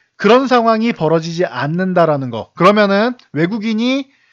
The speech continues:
매도해야 되는 구간에서 매도를 안 해도 된다는 거. 그리고 작년에 연기금이 외국인만큼 매도를 했기 때문에 올해는 그렇게 증시가 올라갈 때 부담을 그 정도까지 주지 않는다라는 거. 그럼 여-,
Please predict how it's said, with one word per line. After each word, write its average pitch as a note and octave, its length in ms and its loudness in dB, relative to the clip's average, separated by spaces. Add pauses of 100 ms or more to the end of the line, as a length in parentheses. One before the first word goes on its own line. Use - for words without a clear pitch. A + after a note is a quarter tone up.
(140)
매도해야 A#3+ 640 0
되는 A3 260 -4
구간에서 F3+ 320 2
매도를 D#3+ 320 2
안 C3+ 260 0
해도 F#3+ 160 0
된다는 C#3+ 420 -2
거. A#2 340 -8
그리고 D3+ 200 -2
작년에 G3+ 540 2
연기금이 E3+ 680 0 (560)
외국인만큼 F3+ 800 2
매도를 E3 360 0
했기 E3+ 160 -4
때문에 D#3+ 280 -2
올해는 F3 600 2 (1120)
그렇게 D#3+ 380 -2
증시가 D#3 440 -2
올라갈 C3 320 -2
때 C#3+ 100 -12
부담을 D3+ 720 -4 (360)
그 - 140 -14
정도까지 D#3 420 -2
주지 C3+ 260 -8
않는다라는 D3 600 -2
거. A#2 40 -8
그럼 F3 220 0
여-, C3+ 100 -4